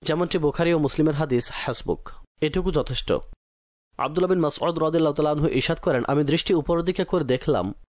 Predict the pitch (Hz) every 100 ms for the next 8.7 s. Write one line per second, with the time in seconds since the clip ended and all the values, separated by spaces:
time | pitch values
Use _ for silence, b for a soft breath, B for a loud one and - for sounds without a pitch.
0 | _ _ _ _ - 131 170 196 165 139
1 | - 170 147 123 143 147 151 135 139 139
2 | 117 127 131 127 120 - 143 139 143 123
3 | - 131 131 127 95 113 117 135 139 -
4 | 131 135 - - 101 - 107 - 131 104
5 | 92 - 80 - - - _ _ _ _
6 | _ _ _ _ _ _ _ _ - 113
7 | - 127 165 - - _ _ _ - 139
8 | 151 175 185 165 - 147 120